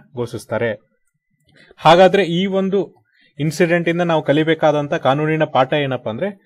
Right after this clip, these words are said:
so ನೋಡ್ರಿ ಸಂವಿಧಾನದ ಪ್ರಕಾರ ಏನಪ್ಪ ಅಂದ್ರೆ ಇಲ್ಲಿ ಕಂಪ್ಲೀಟ್ ಆಗಿ ಈಕ್ವಾಲಿಟಿ ಇದೆ, ಅಂದ್ರೆ ಸಂಪೂರ್ಣ ಏನಪ್ಪ ಅಂದ್ರೆ ಸಮಾನತೆ ಇದೆ. ಯಾರ ಮಧ್ಯೆ ಅಂದ್ರೆ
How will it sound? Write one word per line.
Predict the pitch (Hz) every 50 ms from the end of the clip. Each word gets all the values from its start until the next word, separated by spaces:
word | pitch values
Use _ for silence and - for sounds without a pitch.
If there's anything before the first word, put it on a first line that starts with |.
| _ _ _ _ _ -
so | - 170
ನೋಡ್ರಿ | 165 185 202
ಸಂವಿಧಾನದ | 190 - 143 151 170 185 175 185 180 180 185 175 185
ಪ್ರಕಾರ | 180 - - 151 - 156 147
ಏನಪ್ಪ | 151 147 143 139 143 131
ಅಂದ್ರೆ | 135 156 202 190 - - _ _ _ _ _ _ _ _ _ _ 156
ಇಲ್ಲಿ | 156 165 170 170 156 - _ - _ -
ಕಂಪ್ಲೀಟ್ | 147 143 160 143 180 190 208 202 202
ಆಗಿ | 185 175 175 196 165 147
ಈಕ್ವಾಲಿಟಿ | 143 147 - 156 147 143 131 127 135
ಇದೆ, | 123 117 131
ಅಂದ್ರೆ | 127 127 135 - 170
ಸಂಪೂರ್ಣ | - - 143 143 143 160 175 175 170 175
ಏನಪ್ಪ | 175 165 160 156 - 160
ಅಂದ್ರೆ | 165 185 180
ಸಮಾನತೆ | 175 151 147 147 151 151 151 143 - 139
ಇದೆ. | 131 117 117
ಯಾರ | 120 127 135 151 165
ಮಧ್ಯೆ | 156 160 156 139 151 139
ಅಂದ್ರೆ | 127 - 196 202 - _ _ _